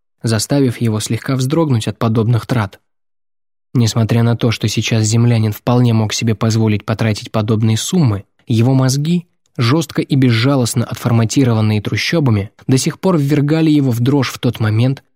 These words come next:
когда он тратил подобные или сравнимые суммы на еду или одежду. Это было слишком много. Тем более, что он-то знал, что еду можно было добыть, скажем, в тех же крысиных тоннелях,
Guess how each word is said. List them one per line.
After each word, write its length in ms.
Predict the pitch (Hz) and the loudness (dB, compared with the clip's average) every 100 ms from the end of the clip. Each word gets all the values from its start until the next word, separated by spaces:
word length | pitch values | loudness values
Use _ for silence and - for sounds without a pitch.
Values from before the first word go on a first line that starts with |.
| _ | _
когда 300 | - 147 175 | -4 0 2
он 100 | 160 | 0
тратил 320 | 165 160 123 | 0 0 0
подобные 600 | 107 117 127 143 123 113 | 0 2 4 4 4 2
или 200 | - 113 | 0 0
сравнимые 540 | 107 120 123 123 113 110 | 0 0 2 2 2 0
суммы 400 | - 151 139 113 | -2 0 2 2
на 100 | 113 | 0
еду 420 | 107 107 117 139 _ - | 0 2 0 -2 _ -4
или 160 | 135 120 | 0 2
одежду. 600 | 127 120 110 101 98 - _ _ _ _ _ _ | 2 2 0 0 -6 -8 _ _ _ _ _ _
Это 240 | 156 127 127 | -4 0 2
было 420 | 127 135 127 117 _ _ | 4 4 2 -2 _ _
слишком 540 | - - 156 120 - 107 | -10 0 2 2 0 -2
много. 520 | 104 107 101 95 - _ _ _ _ _ _ _ _ _ | 0 0 -2 -6 -12 _ _ _ _ _ _ _ _ _
Тем 220 | - 127 | 0 2
более, 320 | 139 190 175 135 | 4 2 2 0
что 200 | - 156 | 0 0
он-то 260 | 151 147 | 0 -2
знал, 420 | 147 165 127 98 - _ - | -2 0 0 -4 -10 _ -14
что 200 | - 127 | -4 0
еду 300 | 113 120 147 | 2 4 4
можно 320 | 123 110 117 | 2 2 2
было 240 | 113 120 | 2 2
добыть, 320 | 113 120 143 147 | 2 2 0 -2
скажем, 480 | - 127 123 117 117 _ _ | -2 0 2 0 -2 _ _
в 80 | - | -8
тех 160 | - 170 | 0 2
же 100 | 147 | 0
крысиных 480 | 143 151 - 151 123 | -2 -4 0 -2 -2
тоннелях, 640 | 160 151 135 98 98 | -2 0 2 0 -6